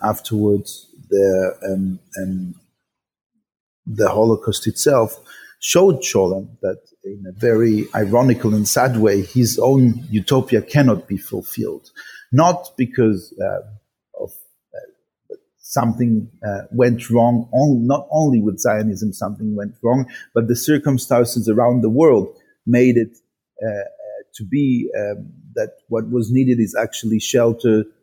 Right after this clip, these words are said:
for Jews, physical shelter, and not, uh, and the, the prospect of having first a cultural center um, is actually, uh, irrelevant.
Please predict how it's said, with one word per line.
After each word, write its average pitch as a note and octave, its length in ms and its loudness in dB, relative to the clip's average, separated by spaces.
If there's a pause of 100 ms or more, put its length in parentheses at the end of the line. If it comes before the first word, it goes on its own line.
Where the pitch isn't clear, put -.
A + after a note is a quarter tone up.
(160)
for G2+ 340 -2 (160)
Jews, C#3 420 2
physical A#2+ 420 0
shelter, G2+ 520 -4 (320)
and A2+ 220 2
not, A#2+ 340 2 (320)
uh, G#2+ 460 0
and A2 240 -4
the, G#2+ 280 -2
the G#2+ 180 -2 (100)
prospect C3 580 0
of G#2 140 -4
having A2 320 2
first C3 380 2
a A2+ 40 -4
cultural G#2+ 640 -2
center G2+ 520 -10 (440)
um, G2 460 -2 (100)
is A2 220 -2
actually, G#2 760 2
uh, G2+ 220 2 (180)
irrelevant. A#2+ 580 2